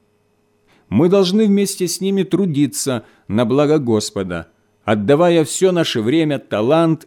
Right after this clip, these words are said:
и сердце Христу, чтобы мы могли искренне сказать: "И я". Давайте верностью докажем нашу любовь к Иисусу и будем жить, как те, кто, заявив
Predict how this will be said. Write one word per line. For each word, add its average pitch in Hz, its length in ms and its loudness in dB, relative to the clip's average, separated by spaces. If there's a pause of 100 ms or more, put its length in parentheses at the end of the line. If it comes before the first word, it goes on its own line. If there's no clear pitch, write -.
и 120 120 -6
сердце 165 520 -2
Христу, 180 680 -4 (580)
чтобы 147 420 2
мы 151 160 6
могли 180 340 2
искренне 147 680 -4
сказать: 110 560 -6 (580)
"И 151 60 -4
я". 113 400 -2 (1120)
Давайте 175 680 0 (680)
верностью 110 920 0 (460)
докажем 135 680 0
нашу 147 260 -4
любовь 117 500 -2
к 127 140 -4
Иисусу 113 720 -2 (480)
и 135 80 0
будем 196 320 2
жить, 175 400 0
как 139 200 -6
те, 185 260 0
кто, 190 200 -4
заявив 175 800 2